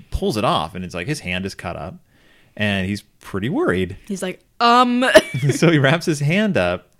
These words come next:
Speaker 1: and what ends up happening is
Speaker 2: He gets hooked.
Speaker 1: Yeah, what it does is it creates this, something starts happening to him. He wakes up in the middle of the night. He's dying of thirst, and he goes and he finds the Kronos device again, and he sticks it on his hand,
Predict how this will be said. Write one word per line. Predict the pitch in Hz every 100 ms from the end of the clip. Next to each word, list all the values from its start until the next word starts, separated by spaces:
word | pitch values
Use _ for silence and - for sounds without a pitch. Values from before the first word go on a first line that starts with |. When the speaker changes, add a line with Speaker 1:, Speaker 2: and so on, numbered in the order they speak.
| -
Speaker 1:
and | 117 113 110 107
what | 117 -
ends | 214 190
up | 139
happening | 127 107 98 85 67 110 - _ _ _
is | 104 87 82 82 90 - - _ _ _
Speaker 2:
He | 214
gets | 190 -
hooked. | - - - - - _ _ _
Speaker 1:
Yeah, | 135 117 69
what | 107 117
it |
does | 113 151
is | 127
it | 110
creates | - 120 110 101
this, | 98 95 - _ _ _ _ _ _
something | - - 160 160 160
starts | 135 110
happening | 104 101 78 80
to | -
him. | - 95
He |
wakes | 98 123 123
up |
in | 110
the |
middle | 107 95
of |
the | 90 85
night. | 82
He's | 90 82
dying | - 104 127 107
of | -
thirst, | 92 87 58 - - - _ - - - _
and | 110 104 95 92
he | 98
goes | 107 110
and | 110
he | 101
finds | - 98 92 90
the | 87
Kronos | - - - 107 95
device | 98 90 87 92
again, | 90 87 85
and | 90
he | 90 82 - _ _ _ _ _ _ _ _ _
sticks | - - - 147 139
it | 131
on | 110
his | 104 -
hand, | 87 80 80 98